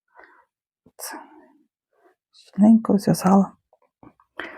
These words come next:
Тут в мене спиці номер чотири і номер, це в мене номер чотири. Спиці. Знову ж таки, думаю, як буде вишивка, вона буде дуже просвічувати.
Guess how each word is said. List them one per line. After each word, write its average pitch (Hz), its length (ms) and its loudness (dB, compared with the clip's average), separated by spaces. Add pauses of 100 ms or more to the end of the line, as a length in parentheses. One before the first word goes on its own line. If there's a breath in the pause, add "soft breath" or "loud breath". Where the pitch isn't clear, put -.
(240 loud breath)
Тут - 200 0
в - 20 2
мене 214 220 6
спиці 233 480 2
номер 196 600 6
чотири 185 1300 4
і 185 120 8
номер, 180 720 6 (1200)
це - 120 2
в 170 40 6
мене 170 240 4
номер 165 380 4
чотири. 151 600 2 (1080 soft breath)
Спиці. 226 760 4 (1700 loud breath)
Знову 220 220 4
ж 202 100 -4
таки, 202 180 0
думаю, 208 320 6
як 196 80 4
буде 208 260 6
вишивка, 226 580 4
вона 196 180 8
буде 214 280 2
дуже 208 300 4
просвічувати. 185 920 0